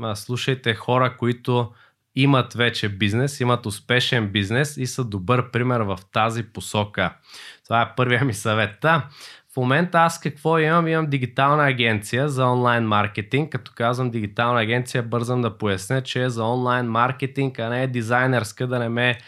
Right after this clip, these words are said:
храните тук, да ме биете, да ми скачате. Не съм ви конкурент в никакъв случай.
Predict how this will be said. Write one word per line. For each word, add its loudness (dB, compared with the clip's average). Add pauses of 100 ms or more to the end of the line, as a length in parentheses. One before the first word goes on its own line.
(200)
храните 0
тук, -4
да 2
ме 0
биете, 0
да 2
ми 0
скачате. 0
Не 0
съм 2
ви 0
конкурент -2
в -20
никакъв -4
случай. -4